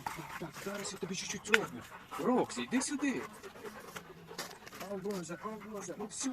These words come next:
все, все. <laughs> Дітвора, ну почекай.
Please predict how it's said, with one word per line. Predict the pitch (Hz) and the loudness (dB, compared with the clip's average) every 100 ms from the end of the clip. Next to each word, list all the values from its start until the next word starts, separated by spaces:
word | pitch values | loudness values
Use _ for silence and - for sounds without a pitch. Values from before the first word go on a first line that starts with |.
| - | 0
все, | - | 0
все. | 240 - 233 - - - - - - - - | 0 0 -2 -4 -8 -12 -12 -12 -8 -6 -4
<laughs> | 262 - - - - - 180 175 - | -4 -6 -10 -14 -14 -12 -10 -10 -4
Дітвора, | 175 254 254 254 220 | -2 0 4 8 10
ну | 170 208 | 8 4
почекай. | 247 262 185 240 196 | -2 -2 2 4 6